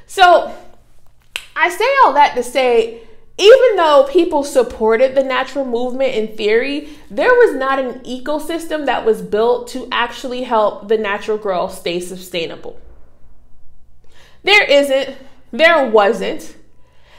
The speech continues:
And a lot of the girls that I know that are natural now, they don't wear their real hair out.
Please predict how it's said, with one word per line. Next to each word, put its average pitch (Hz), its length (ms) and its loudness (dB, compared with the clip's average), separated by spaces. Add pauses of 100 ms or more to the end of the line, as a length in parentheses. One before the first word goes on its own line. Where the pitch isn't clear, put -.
(140)
And 285 260 4
a 277 140 6
lot 311 180 6
of 427 100 2
the 427 120 4
girls 277 300 2
that 277 80 2
I 262 100 0
know 254 160 -2
that 247 160 0
are 214 100 0
natural 214 520 -4
now, 208 360 -2
they 220 200 2
don't 269 260 2
wear 254 260 0
their 220 200 0
real 214 260 -2
hair 196 180 -2
out. 196 400 0